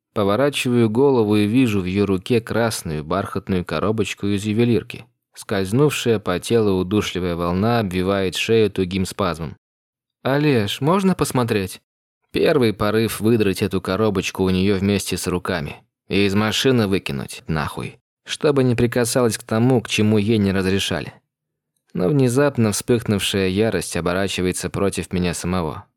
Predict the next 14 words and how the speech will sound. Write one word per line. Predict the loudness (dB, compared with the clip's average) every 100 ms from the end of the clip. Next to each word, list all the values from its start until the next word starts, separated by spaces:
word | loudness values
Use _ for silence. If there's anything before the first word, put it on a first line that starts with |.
| _ _
подсев | -6 -4 -2 -2 0
на | -2
сосущую | -2 -2 -2 -4 -4 -4
тоску | -4 -6 -4 0 0
внутри | -2 -4 -4 0 0
как | 0 -4 -2
нарик, | 0 0 -2 -6
чтобы | -12 -4 -2 0
вдариться | -2 0 2 0 0 -2
убойной | 0 0 0 0
дозой. | 0 -4 -6 -14 _ _ _ _ _ _ _ _ _ -14
«Смотри», | -4 -2 -2 -2 -4 -8 _ _ _ _ _
поощряю | -6 -4 -4 -2 0 -2
кивком. | -4 -10 -8 -8